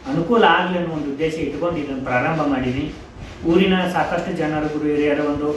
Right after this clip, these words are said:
ಪ್ರೋತ್ಸಾಹ, ಸಹಕಾರ, ಮಾರ್ಗದರ್ಶನ ಕೊಟ್ಟು ಇದನ್ನು ಭಾಳಷ್ಟು ಸುಮಾರು ನೂರಾರು ವಿದ್ಯಾರ್ಥಿಗಳು ನನ್ನ ಕೈಯಲ್ಲಿ ಕಲಿತು ಹೋಗಿ ಈಗ ವಿವಿಧ ವಸತಿ ಶಾಲೆಗಳಲ್ಲಿ ಮುರಾರ್ಜಿ ಇರ್ಬೋದು, ನವೋದಯ ಇರ್ಬೋದು, ಆರ್ ಎಂ ಎಸ್ ಎ ಇರ್ಬೋದು, ಆಳ್ವಾಸ್ ಮೂಡುಬಿದಿರೆ ಇರ್ಬೋದು,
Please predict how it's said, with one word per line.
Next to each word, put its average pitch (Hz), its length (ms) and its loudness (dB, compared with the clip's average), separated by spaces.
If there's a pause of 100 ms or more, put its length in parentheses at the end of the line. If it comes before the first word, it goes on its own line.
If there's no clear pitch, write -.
(160)
ಪ್ರೋತ್ಸಾಹ, 156 500 2
ಸಹಕಾರ, 151 420 0
ಮಾರ್ಗದರ್ಶನ 147 760 -4
ಕೊಟ್ಟು 175 440 -2 (340)
ಇದನ್ನು 156 260 2
ಭಾಳಷ್ಟು 151 800 2 (240)
ಸುಮಾರು 156 640 0
ನೂರಾರು 165 440 4
ವಿದ್ಯಾರ್ಥಿಗಳು 156 440 -4
ನನ್ನ 147 260 -4
ಕೈಯಲ್ಲಿ 147 320 0
ಕಲಿತು 147 300 -2
ಹೋಗಿ 127 420 -2 (280)
ಈಗ 143 180 4 (460)
ವಿವಿಧ 175 260 4
ವಸತಿ 170 440 2
ಶಾಲೆಗಳಲ್ಲಿ 131 640 0
ಮುರಾರ್ಜಿ 151 400 4
ಇರ್ಬೋದು, 123 380 -2
ನವೋದಯ 143 420 0
ಇರ್ಬೋದು, 123 360 -4
ಆರ್ 147 200 -2
ಎಂ 156 120 -2
ಎಸ್ 135 160 -4
ಎ 147 40 -2
ಇರ್ಬೋದು, 123 420 -2 (320)
ಆಳ್ವಾಸ್ 156 380 4
ಮೂಡುಬಿದಿರೆ 151 440 -2
ಇರ್ಬೋದು, 123 340 -2